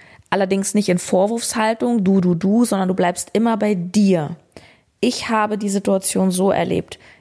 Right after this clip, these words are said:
Ich fühle mich dann so und so. Du hast das und das gesagt und das hat mich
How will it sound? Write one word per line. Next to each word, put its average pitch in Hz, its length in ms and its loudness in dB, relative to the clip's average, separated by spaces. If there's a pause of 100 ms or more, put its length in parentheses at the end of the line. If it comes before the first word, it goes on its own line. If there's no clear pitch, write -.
(140)
Ich 233 300 -2
fühle 226 320 2
mich 202 220 -4
dann 196 180 0
so 180 200 2
und 175 120 -2
so. 165 160 -6
Du 190 160 -2
hast 196 240 -2
das 196 160 -2
und 196 100 -4
das 190 200 -4
gesagt 196 560 -2 (280)
und 196 200 -2
das 196 160 -4
hat 185 200 -4
mich 214 380 0